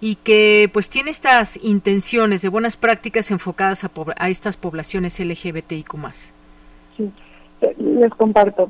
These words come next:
Speaker 2: En la, en la Oficina de la Abogacía General, eh, surgió esta intención, ¿no?, de crear un documento universitario que coadyuvara a mejorar estas interacciones cotidianas en entornos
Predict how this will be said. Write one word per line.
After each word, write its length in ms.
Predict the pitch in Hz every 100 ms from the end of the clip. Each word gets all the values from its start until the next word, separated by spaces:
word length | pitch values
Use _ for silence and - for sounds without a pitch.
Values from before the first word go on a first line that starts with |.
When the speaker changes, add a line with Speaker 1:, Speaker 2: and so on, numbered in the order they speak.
| -
Speaker 2:
En 180 | 220 220
la, 180 | 214 208
en 120 | 214
la 60 | 208
Oficina 340 | 208 254 269
de 60 | 247
la 80 |
Abogacía 280 | 196 185 202
General, 420 | 196 208 185 185 180 -
eh, 260 | 165 170 - 156 _ _ _ _ - -
surgió 260 | 208 185 202
esta 180 | 196 202
intención, 520 | 190 185 - 165 165
¿no?, 100 | 175
de 80 | 175
crear 240 | 175 170
un 80 | 190
documento 460 | 185 170 170 160
universitario 680 | 185 170 160 - 175 175 175 - - - - _ _
que 100 | 220
coadyuvara 600 | 214 185 185 185 202 202
a 40 | 196
mejorar 400 | 180 - 175 180
estas 260 | 175 180 185
interacciones 520 | 165 156 156 170 170
cotidianas 540 | - 156 160 156 160 160
en 140 | 156
entornos 420 | 151 156 156 165